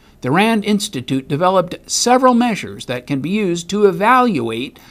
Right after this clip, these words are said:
the quality of care provided to patients with C T S. In the near future, they plan to use these measures to assess the extent of quality of care problems for this injury in California.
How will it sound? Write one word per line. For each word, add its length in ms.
the 80
quality 420
of 120
care 260
provided 560
to 80
patients 540
with 180
C 240
T 240
S. 380
In 160
the 80
near 200
future, 460
they 140
plan 380
to 80
use 340
these 300
measures 540
to 100
assess 340
the 160
extent 480
of 160
quality 380
of 100
care 200
problems 800
for 160
this 220
injury 380
in 260
California. 720